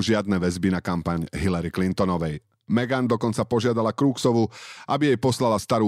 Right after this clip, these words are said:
fotografiu, ako sedí za stolom v Trump Tower, na dôkaz, že tam pracovala. Hĺbkové preverovanie sa ženám mohlo javiť urážlivé. Slúžilo však na ich ochranu, ako aj na ochranu Timesov.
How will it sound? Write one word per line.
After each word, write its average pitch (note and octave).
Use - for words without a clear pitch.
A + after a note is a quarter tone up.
fotografiu, G#2
ako G2
sedí A2+
za F#2+
stolom F#2
v -
Trump G#2+
Tower, G2
na F#2
dôkaz, F2
že -
tam E2+
pracovala. E2+
Hĺbkové G#2+
preverovanie G#2
sa -
ženám G2
mohlo G2
javiť F#2
urážlivé. G2+
Slúžilo D3+
však A2+
na G#2
ich G2
ochranu, A#2
ako G2+
aj -
na E2
ochranu D#2+
Timesov. E2+